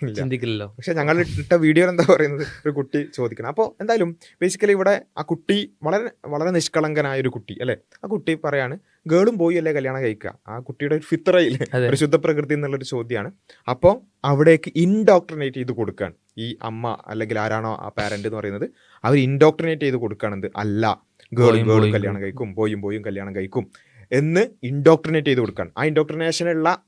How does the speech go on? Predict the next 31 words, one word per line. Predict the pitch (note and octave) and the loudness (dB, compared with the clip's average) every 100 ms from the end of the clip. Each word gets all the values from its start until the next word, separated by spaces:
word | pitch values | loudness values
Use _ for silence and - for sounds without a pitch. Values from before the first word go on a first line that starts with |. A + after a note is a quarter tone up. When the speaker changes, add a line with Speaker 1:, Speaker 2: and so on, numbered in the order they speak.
| _ - | _ -8
Speaker 1:
കാരണമായത് | A#2+ D3+ F3+ G3 F3+ E3 D#3 | -2 4 4 4 4 2 2
എന്താണ്? | C#3 C3 B2 _ _ | 2 0 -2 _ _
ഈ | C#3 D3+ | -8 -6
പറഞ്ഞ | C#3+ D#3 | -4 -2
റിയാലിറ്റി | D3 C#3+ D3 | -2 -2 -2
ഷോ | D3+ D3 | -2 -2
ആണ്. | C#3 C#3+ | -4 -8
ഇതാണ് | G#2 G#2 A#2 | -8 -6 -4
നമ്മൾ | C3 C#3+ | -4 -2
പറഞ്ഞ | C#3+ C#3+ | -2 -2
ഇൻഫ്ലുവൻസ് | F#3 D3 D3+ C#3+ C3 C3 | -4 -4 2 2 2 -4
എന്ന് | B2+ | -4
പറയുന്നത്. | A#2 A2 G#2 - _ _ - - - - | -4 -6 -12 -18 _ _ -20 -20 -6 4
Speaker 2:
അതായത് | E3+ | 4
ഈ | D#3+ G#3 | 6 6
ഇൻഫ്ലുവൻസ് | F#3 - G3 F#3 | 4 4 2 4
ഇപ്പൊ | F3 | 4
നേരത്തെ | D#3+ E3 | 4 6
പറഞ്ഞ | D#3+ D3 | 4 4
പോലെ | B2+ | 0
തന്നെ | B2+ C3 C#3 - | -2 -2 -4 0
ഒരു | F3 | 0
കുട്ടി | E3+ B2+ C#3+ | 0 -2 -2
ആ | |
കുട്ടിയുടെ | D3 B2 B2+ B2+ - | -2 -6 -6 -4 -2
പ്രകൃതം | A#2 A#2 A#2+ B2 | 0 0 0 0
ഉണ്ടാക്കിയെടുക്കുന്ന | A2+ A2 G#2+ A2+ - G#2+ | -2 -2 -2 -6 -8 -6
വേളയിൽ, | G2+ G#2 A2 - - - C#3+ | -6 -6 -8 -10 -18 -8 4
ലോകവീക്ഷണം | C#3 D3 D#3+ C#3+ - C#3 A#2+ | 8 8 8 4 2 0 0
ഉണ്ടാക്കിയെടുക്കുന്ന | A2 G#2+ G2+ G#2+ G#2 | -2 -2 -4 -4 -2
വേളയിൽ | G#2 G#2 | -2 -4